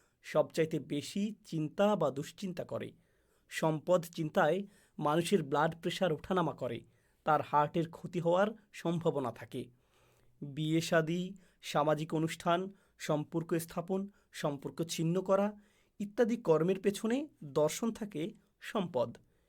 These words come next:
এই সম্পদকেই মানুষ সবচাইতে বেশি ভালোবাসে। আল্লাহ বলেন, "হুব্বান জাম্মাহ", সম্পদের আশায়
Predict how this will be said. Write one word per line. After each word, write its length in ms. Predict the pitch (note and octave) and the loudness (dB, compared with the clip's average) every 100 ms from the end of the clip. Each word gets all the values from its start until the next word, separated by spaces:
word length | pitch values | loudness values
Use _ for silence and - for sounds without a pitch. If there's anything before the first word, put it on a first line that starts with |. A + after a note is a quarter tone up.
| _ _ - | _ _ 0
এই 140 | A3 | 2
সম্পদকেই 840 | A3+ - E3 E3 G#3+ G#3 - B3+ C#4 - _ - | 2 0 0 2 0 0 -4 -4 -6 -14 _ -2
মানুষ 440 | D3+ F3 G#3 G3+ | 0 2 2 2
সবচাইতে 520 | G3 E3 - G3 - | 2 2 2 0 2
বেশি 380 | C#3 C3+ D#3+ G3 | -2 -2 -4 -4
ভালোবাসে। 520 | C3+ B2 A#2+ A#2 - - _ _ - _ - | -6 -4 -4 -4 -8 -12 _ _ -20 _ -6
আল্লাহ 300 | C3+ C3+ A#2+ | -2 -2 -2
বলেন, 400 | C#3 E3+ D#3 F3 - _ _ _ - | 0 2 0 -4 -12 _ _ _ -2
"হুব্বান 460 | F#3+ F3+ E3 D3+ C#3 | 0 0 0 0 2
জাম্মাহ", 440 | F3+ F3+ C#3+ - - _ _ _ _ - | 0 0 -2 -6 -10 _ _ _ _ -14
সম্পদের 600 | - F#3 F3+ F#3 E3+ D#3+ | 0 2 4 4 6 6
আশায় 480 | C3 - F3 G#3+ | 4 4 2 2